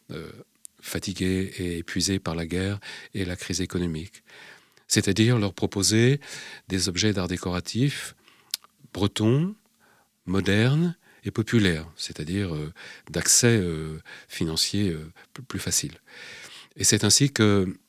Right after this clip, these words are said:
en septembre mille neuf cent vingt-trois, au Pardon du Folgoët, ils se réunissent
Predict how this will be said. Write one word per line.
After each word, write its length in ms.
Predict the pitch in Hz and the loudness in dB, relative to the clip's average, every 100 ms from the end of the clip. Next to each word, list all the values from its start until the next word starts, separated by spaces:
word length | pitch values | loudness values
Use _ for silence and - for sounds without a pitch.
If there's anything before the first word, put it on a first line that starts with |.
| _ _ _ _ _ _ _ - _ | _ _ _ _ _ _ _ -20 _
en 420 | - 92 82 76 | -8 -4 -4 -4
septembre 440 | - 85 - 98 | -4 -6 -4 -2
mille 80 | 90 | 0
neuf 100 | 85 | -2
cent 160 | - 82 | -4 -4
vingt-trois, 540 | 80 - - 139 151 - - - - - _ _ | -4 -6 -2 2 2 -2 -18 -20 -20 -20 _ _
au 160 | - 87 | -6 -4
Pardon 320 | 85 85 87 | -2 -4 -4
du 120 | 82 | -6
Folgoët, 800 | - 82 85 117 156 - - - _ - - - - _ - | -4 -6 0 2 2 -2 -8 -14 _ -20 -20 -20 -20 _ -4
ils 140 | 95 | 2
se 180 | - 101 | 4 4
réunissent 760 | 90 87 85 90 120 - - | 0 -2 0 0 4 4 4